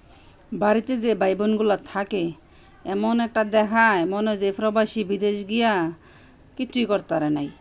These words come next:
এবং তার ঘরও তুলবার ক্ষমতা নাই। তো কীভাবে এই বিল্ডিংয়ের মধ্যে ঘুমাইব? এই বিল্ডিংয়ের মালিক কি সে?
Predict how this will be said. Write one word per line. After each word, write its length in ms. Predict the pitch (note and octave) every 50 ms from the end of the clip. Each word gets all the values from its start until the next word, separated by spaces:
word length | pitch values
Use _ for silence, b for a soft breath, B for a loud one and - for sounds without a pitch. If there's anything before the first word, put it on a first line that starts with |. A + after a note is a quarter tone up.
| - _ - - - - - - - -
এবং 280 | G3+ G3+ G3+ G#3 G#3 G3+
তার 180 | - G#3+ G#3
ঘরও 300 | G3 F3+ G3+ A3 A#3 B3
তুলবার 300 | A#3 - A#3+ A3+ G#3+ G3+
ক্ষমতা 420 | G3 - A3 G#3 G3+ G3+ - G#3 F#3
নাই। 220 | F3 D#3+ - - - - - b b b b b b b - -
তো 100 | F#3 F3+ -
কীভাবে 260 | - A3+ A#3 A#3 A#3+
এই 80 | A#3+ A#3
বিল্ডিংয়ের 400 | G#3+ G#3+ G#3+ G3+ G3+ G3 G3 F#3+
মধ্যে 280 | F#3+ F#3+ F3 F#3 F3
ঘুমাইব? 460 | D#3+ E3+ E3 E3+ E3+ E3 D#3 D#3 C#3+ C#3+ - - - - - - D#4+
এই 80 | - E3+
বিল্ডিংয়ের 380 | E3 F3+ F3+ E3+ F3+ F3+ F#3
মালিক 280 | F#3 F3+ F#3 G3 G#3 - -
কি 120 | G3 F3
সে? 400 | E3+ - G#3 A#3 B3 C4 A#3+ A3+